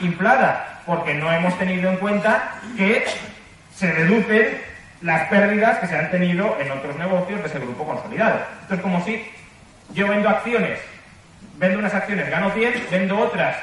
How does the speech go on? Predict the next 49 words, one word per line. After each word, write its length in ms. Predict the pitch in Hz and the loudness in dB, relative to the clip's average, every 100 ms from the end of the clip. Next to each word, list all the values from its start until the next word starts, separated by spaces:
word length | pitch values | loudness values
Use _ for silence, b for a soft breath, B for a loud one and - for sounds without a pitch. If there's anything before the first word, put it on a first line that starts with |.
| - - - - - - - 196 | -12 -18 -20 -20 -20 -20 -12 0
pierdo 240 | 190 208 | 0 2
ochenta, 560 | 208 247 247 277 285 - - - - - - - | 0 0 0 0 0 -4 -12 -18 -20 -20 -20 -4
pago 240 | 185 196 | 0 2
impuestos 360 | 208 240 240 175 | 2 2 0 2
sobre 280 | 185 208 226 | 2 4 4
veinte 500 | 240 240 254 285 - | 4 2 2 2 0
y 60 | 175 | 0
luego 200 | 170 214 | 4 4
me 100 | 226 | 4
calculan 480 | 190 180 202 226 220 | 4 2 2 0 2
que 80 | 190 | 0
debería 260 | 156 160 | 0 2
haber 180 | 185 180 | 2 4
pagado 220 | 175 180 | 2 2
impuestos 360 | 175 180 175 220 | 2 0 -4 -2
sobre 260 | 190 139 | -2 -2
cien. 220 | - 175 147 | -2 -2 -2
Y 40 | |
claro, 200 | 147 - | -2 -2
me 60 | - | -4
sale 200 | 147 151 | -6 -4
que 60 | |
el 120 | 147 | -4
tipo 160 | 143 143 | -4 -6
efectivo 320 | 147 143 151 | -8 -8 -6
es 60 | 160 | -6
bajísimo. 400 | - 160 113 107 | -6 -10 -12 -10
No. 160 | 120 110 - - - - - - - - - | -10 -12 -18 -20 -20 -20 -20 -20 -20 -20 -12
Se 120 | - | -6
paga 580 | - 170 185 196 - - - - - | 2 4 4 2 -2 -10 -18 -20 -14
el 140 | - | -2
neto, 260 | 208 220 226 - - 175 | 0 0 -2 -6 -8 -2
pérdidas, 580 | 185 196 214 214 - | 0 2 2 2 -2
ganancias. 540 | 135 156 175 - 220 - - - - | 0 2 2 2 -6 -12 -16 -20 -14
Por 140 | - | -6
tanto, 360 | - 175 156 110 - - - | 0 0 0 -6 -12 -18 -18
si 100 | 143 | -12
una 120 | 143 | -8
sección 300 | 156 156 165 | -6 -6 -4
de 80 | 160 | -2
la 80 | 151 | -2
empresa 260 | 160 165 131 | -2 -4 -2
gana 220 | 139 147 | -2 -2
dinero 220 | 156 143 | -2 -2
y 20 | |
la 80 | 123 | -2
otra 220 | 123 143 | -2 -2
lo 40 | 147 | 0
pierde, 340 | 202 208 247 | 0 0 -2